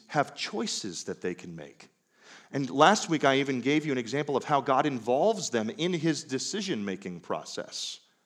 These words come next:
right? Remember First Kings twenty-two? It's time for Ahab to die. God says, "It's time for Ahab to die. I need someone to go down and lie to him." This is God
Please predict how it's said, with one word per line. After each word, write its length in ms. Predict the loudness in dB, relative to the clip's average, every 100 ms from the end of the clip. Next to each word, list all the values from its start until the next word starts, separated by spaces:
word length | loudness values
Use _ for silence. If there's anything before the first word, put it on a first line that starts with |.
| _ _
right? 200 | -4 -2 -4 -18 -10 -6
Remember 160 | -4
First 300 | 0 0 0
Kings 240 | -2 -2 -2
twenty-two? 600 | -2 -2 2 4 4 2 -14 -20 _ _ _ -16
It's 80 | 2
time 220 | 4 4
for 140 | 4
Ahab 420 | 6 8 8 6 4
to 80 |
die. 380 | 8 10 10 4 -10 -20 _ _ _ _ _
God 240 | -2 0 2
says, 240 | 2 0
"It's 100 | 4
time 180 | 6 8
for 120 | 10
Ahab 380 | 10 10 10 8
to 40 |
die. 400 | 10 12 12 12 6 -8 -20 -20 _ 0
I 120 | 4
need 220 | 6 6
someone 300 | 6 4 4
to 60 | 4
go 180 | 4 6
down 420 | 8 8 8 4
and 100 | 4
lie 260 | 6 6
to 140 | 4 0
him." 160 | -4 -18 _ _ _ _ _ _ _ _ _ _ _
This 140 | -2 -2
is 80 |
God 440 | 2 8 10 8